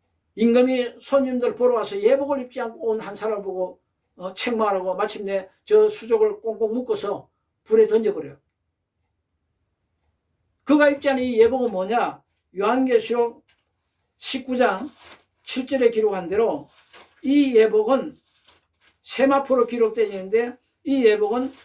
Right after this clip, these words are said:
성도들의 옳은 행실이라고 그렇게 해놨습니다. 십구 장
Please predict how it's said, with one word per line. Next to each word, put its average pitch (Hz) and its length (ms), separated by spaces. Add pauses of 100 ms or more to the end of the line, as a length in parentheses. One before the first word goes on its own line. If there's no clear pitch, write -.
(160)
성도들의 269 760 (220)
옳은 262 280
행실이라고 277 720
그렇게 220 240
해놨습니다. - 320 (2250)
십구 254 360
장 220 300